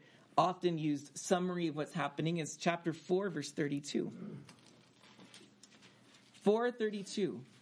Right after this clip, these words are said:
Now the full number of those who believed were of one heart and soul. And no one said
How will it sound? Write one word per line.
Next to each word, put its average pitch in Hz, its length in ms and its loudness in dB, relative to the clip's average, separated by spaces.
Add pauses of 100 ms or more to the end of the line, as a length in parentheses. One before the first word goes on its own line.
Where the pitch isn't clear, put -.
(1120)
Now 180 200 4
the 175 100 2
full 220 460 4
number 294 380 4
of 170 120 2
those 175 240 2
who 202 60 -2
believed 208 500 0
were 165 220 4
of 160 120 2 (200)
one 135 400 2
heart 190 500 -2 (560)
and 185 180 4
soul. 131 400 -2 (800)
And 165 300 6
no 233 300 4
one 196 340 -2
said - 480 -2